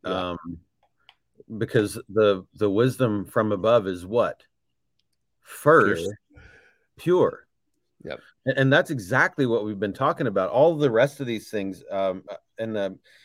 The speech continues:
Speaker 2: N A S B, peaceable, gentle, reasonable, full of mercy and good fruits, unwavering, without hypocrisy, all, all the things that, that, um, that everyone would agree with,
Speaker 1: Mm-hmm.
Speaker 2: right? But first,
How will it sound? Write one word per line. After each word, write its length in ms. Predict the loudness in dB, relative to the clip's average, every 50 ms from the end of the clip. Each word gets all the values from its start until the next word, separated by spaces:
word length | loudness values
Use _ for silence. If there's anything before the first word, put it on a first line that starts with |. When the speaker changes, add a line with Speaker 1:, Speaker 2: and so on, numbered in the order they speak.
| _ _ -4
Speaker 2:
N 120 | -2 0
A 140 | 0 2 0
S 180 | 0 -2 -2
B, 360 | -8 -8 -6 -6 -6 -8 -10 -12
peaceable, 520 | -12 -10 -10 -10 -10 -8 -6 -6 -6 -6
gentle, 420 | -4 -4 -6 -6 -6 -8 -8 -6
reasonable, 520 | -4 -4 -4 -4 -6 -6 -6 -4 -4 -4 -4
full 260 | -2 0 0 0 0
of 100 | 0 -4
mercy 360 | -4 -4 -4 -4 -4 -6 -8 -6
and 140 | -4 -2
good 160 | -2 -2 -2 -2
fruits, 380 | -6 -2 -2 -2 -2 -4 -4
unwavering, 680 | -4 -4 -2 -2 -2 -2 -2 -2 -2 -2 -2 -4 -4
without 320 | -6 -4 -2 0 0 0 -2
hypocrisy, 680 | -4 -8 -4 -2 -2 -2 -2 -6 -12 -8 -8 -8 -4 -2
all, 240 | 0 0 0 -2 _ _ _ _ 4
all 140 | 4 4 6
the 120 | 4 2
things 360 | 0 2 2 4 2 0 2
that, 220 | 4 4 4 4 4 _ _ _ _ _ _ _ _ _ -6
that, 340 | 2 4 6 6 4 2 _ _ -4
um, 480 | 0 0 2 2 0 -2 -6 -10 -12 _ _ _ _ _ -6 0
that 200 | 0 0 0 0 _ _ _ 0
everyone 440 | 2 2 2 2 0 0 0 0 -2
would 80 | -4 -4
agree 320 | -4 0 2 2 2 2
with, 220 | 0 -2 -2 -4 _ _ _ _ _ _ _ -16
Speaker 1:
Mm-hmm. 260 | -16 -14 -14 -16 -14 -8 -4
Speaker 2:
right? 240 | -2 -2 -2 -4 -8 _ _ _ _ _ _ _ _ _ _ 2
But 220 | 4 4 4 2
first, 960 | -6 -12 -8 6 10 12 12 12 12 10 8 4 0 -2 -14 _ -20 -20